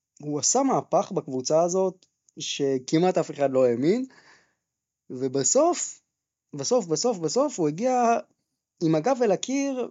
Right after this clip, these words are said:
לסדרה מול מונקו, מרשים מאוד, אפשר לומר, אה, מקס ויטיס והכל, אני פה אלך עם קטש, אה, ובואו נלך לדבר האחרון, וזנקוב זה, זה די ברור, אבל עדיין,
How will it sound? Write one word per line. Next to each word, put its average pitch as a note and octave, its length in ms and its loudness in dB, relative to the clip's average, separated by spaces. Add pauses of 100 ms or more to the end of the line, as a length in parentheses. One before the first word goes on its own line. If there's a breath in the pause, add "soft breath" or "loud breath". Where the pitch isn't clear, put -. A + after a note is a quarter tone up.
לסדרה D#3 420 0
מול A#3 160 0
מונקו, B3 640 -2 (960)
מרשים E3 440 -2
מאוד, A#3+ 300 2
אפשר B3 240 0
לומר, G#3+ 360 2
אה, F3+ 140 2
מקס E3 260 -4
ויטיס F#3 300 -6
והכל, A3+ 460 0 (640)
אני E3 140 0
פה D3 180 0
אלך C3 180 -2
עם B2 120 -2
קטש, A3+ 520 0 (720 soft breath)
אה, B2 1300 -2 (120)
ובואו A3 580 2 (280)
נלך D#3+ 520 -2
לדבר C3 340 -2
האחרון, C#4 720 -4 (800)
וזנקוב D3 440 -4
זה, F3 160 -2
זה C3+ 180 -8
די F#3 160 -4
ברור, G#3 300 -2
אבל D#3 180 -2 (200)
עדיין, D3 300 0